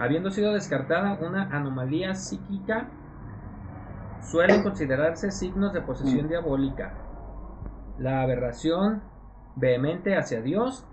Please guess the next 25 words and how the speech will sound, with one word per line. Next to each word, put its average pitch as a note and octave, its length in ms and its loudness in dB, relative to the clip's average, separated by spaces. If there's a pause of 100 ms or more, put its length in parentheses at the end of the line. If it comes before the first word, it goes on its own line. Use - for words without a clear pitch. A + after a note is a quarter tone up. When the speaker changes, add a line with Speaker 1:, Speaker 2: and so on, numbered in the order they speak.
Speaker 1:
la A2+ 160 -6
Virgen, G3 420 0
los C3 160 -2
santos, G3 500 -2
la A#2 180 -4
cruz G#3+ 460 -2
y C3+ 40 -4
las A#2+ 240 -4
imágenes. B2 580 -4 (760)
Además C#3+ 560 2
de G#3 140 4
los E3 160 0
signos E3+ 240 -4
de E3 80 0
posesión, F#3 840 -4
como, B2+ 580 0
bueno, F3 180 2
ya D#3 80 4
los F#3+ 140 0
habíamos D3 280 -2
hablado, F3 400 0
pero C3+ 140 0
igual C3+ 160 -2
los D3 80 -2
mencionamos C3+ 560 -4